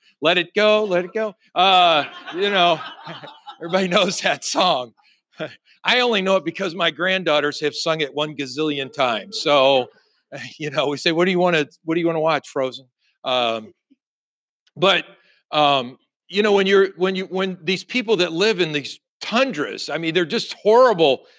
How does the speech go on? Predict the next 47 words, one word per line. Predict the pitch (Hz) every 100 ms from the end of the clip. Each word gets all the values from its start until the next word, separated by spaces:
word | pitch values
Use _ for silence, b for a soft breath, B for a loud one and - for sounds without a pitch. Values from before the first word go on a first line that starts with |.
| b b
environments. | 180 165 165 208 202 160 170
I |
mean, | 185
the | 180
one | 180 233 220
guy, | 190
I | 160
watched | 175 202 -
him | 185
the | 160
other | 185 165
day. | 139 170 170
I | 151
was | 143
just | 180 190
happened | 170 175 160
to | 143
catch | 170 165 143
a |
glimpse | 127 156 156 143
of | 123
it. |
I | 127
don't | 139
watch | 135 135 127
him | 120
regularly, | 131 123 113 117
but | 117 117 _ b b b
I, | 139 156
he | - - 175
was | 151 -
so | 208
happy | 196 196 208 190
he | 151
started | - 180 156 -
crying | 185 196 165
because | 147 170 139
he | 143 -
finally | 180 180 165
got | 165
his | 143 127
radio | 160 180 147 127
to | 120
pick | 156 -
up | 151 -
a |
station. | - 147 147 - 104